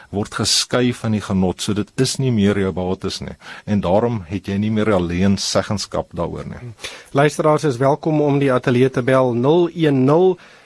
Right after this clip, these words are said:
Speaker 2: vyf nege vier nege dubbel sewe twee, nul een nul vyf nege vier nege dubbel sewe twee. Ek sien daar's reeds 'n paar S M S'e. Ehm,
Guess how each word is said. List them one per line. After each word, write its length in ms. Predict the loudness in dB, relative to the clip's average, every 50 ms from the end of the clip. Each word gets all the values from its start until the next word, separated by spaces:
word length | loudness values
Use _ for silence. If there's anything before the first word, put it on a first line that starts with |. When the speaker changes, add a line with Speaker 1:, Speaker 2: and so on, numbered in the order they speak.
| _ _
Speaker 2:
vyf 340 | 0 0 2 2 0 0 0
nege 340 | 2 2 2 2 2 0 -4
vier 480 | -2 -2 0 0 2 2 2 0 -2 -4 -12 -8
nege 440 | -2 2 4 4 4 4 2 0 -2
dubbel 280 | 0 0 0 0 -2 -2
sewe 400 | -2 -2 0 0 2 0 -2 -4 -4
twee, 400 | -2 0 2 4 4 4 2 0 -4 -12 -20 -20 -20 _ _
nul 280 | 2 2 2 2 2 0
een 320 | 0 0 2 2 4 4
nul 300 | 4 4 4 4 2 0
vyf 380 | 0 0 0 0 0 0 -2 -2
nege 300 | 0 0 0 0 -4 -8
vier 420 | -8 -6 -4 -2 -2 -4 -4 -8 -10 -6
nege 400 | -2 2 2 2 2 0 0 0
dubbel 280 | 0 0 0 0 -2
sewe 380 | -2 -2 -2 0 0 0 0 -2 -4 -6
twee. 300 | -2 2 2 4 4 2 0 -8 -20 -20 -20 _ _ -12
Ek 140 | -10 -10 -6
sien 180 | -4 -2 -2
daar's 220 | -2 -2 -2 -4 -4
reeds 260 | -4 -4 -4 -4 -6
'n 100 | -8 -6
paar 300 | -2 -2 0 0 0 -2 -4
S 220 | -4 -4 -4 -2
M 140 | -4 -4 -2 -2 -2
S'e. 240 | -2 0 -2 -4 -4 -6 -10 -16 -16 -18 -10 -2
Ehm, 560 | 0 2 2 4 2 2 2 2 2 2 0